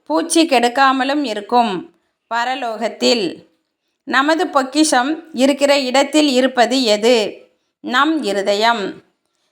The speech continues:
எஜமான் வரும்போது எப்படி இருக்கிற ஊழியக்காரர் பாக்கியவான்கள்? விழித்திருக்கிற.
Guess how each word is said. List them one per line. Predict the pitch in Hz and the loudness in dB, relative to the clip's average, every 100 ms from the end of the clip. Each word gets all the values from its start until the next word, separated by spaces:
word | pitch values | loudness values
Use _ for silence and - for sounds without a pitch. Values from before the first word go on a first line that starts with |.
| _ | _
எஜமான் | 202 233 269 320 339 339 | -6 -2 2 4 2 2
வரும்போது | 285 254 262 247 233 233 277 | 0 0 0 2 2 0 0
எப்படி | - 233 294 320 | -2 0 2 2
இருக்கிற | 330 311 320 311 254 | 0 0 2 2 2
ஊழியக்காரர் | 262 277 277 247 220 220 247 214 | 0 0 2 2 4 2 0 2
பாக்கியவான்கள்? | 220 226 254 226 208 214 226 240 185 - _ _ _ _ - | 0 0 0 2 2 2 0 0 -2 -10 _ _ _ _ -6
விழித்திருக்கிற. | 262 285 277 233 214 214 208 | -2 -2 -2 -2 -2 -2 2